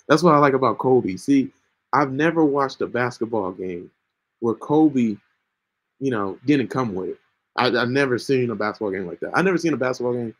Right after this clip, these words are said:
where Kobe didn't have more than twenty-five points when I was a kid. Any game that was televised, Kobe would go off. Like,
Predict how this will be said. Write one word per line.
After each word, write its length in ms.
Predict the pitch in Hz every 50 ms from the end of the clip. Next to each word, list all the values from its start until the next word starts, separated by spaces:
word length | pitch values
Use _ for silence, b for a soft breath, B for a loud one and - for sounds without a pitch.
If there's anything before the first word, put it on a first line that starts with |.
| _ _ _ _ _ _
where 140 | - 127 120
Kobe 480 | - - 139 143 139 123 123 120 113 - _ _ _ _ _ _ -
didn't 240 | 127 135 131 117
have 160 | 123 120 117 113
more 160 | 113 110 110
than 120 | 85 -
twenty-five 500 | - - 123 110 98 - 98 85 80 -
points 420 | 98 98 80 - - - - - - _ _ _ _ _ _ _ _ _ _
when 160 | - 113 120 120
I 60 | 117
was 80 | 110 101
a 40 | 92
kid. 380 | - - - 95 87 80 71 - _ _ _ _ _ _ _ _ _ -
Any 160 | 135 156 156
game 220 | 143 139 151 151 135
that 80 | 123
was 120 | 107 95 -
televised, 680 | - - 160 160 151 143 156 151 147 143 139 135 -
Kobe 580 | - - 160 151 147 139 135 131 123 120 120 117 - _ _ _ _ _ _ _ _ _ _ _
would 140 | 107 110 107
go 180 | 127 120 117 120
off. 240 | 113 101 85 - - _ _ _ _ _ _ _ _ -
Like, 320 | 110 110 110 90 78 -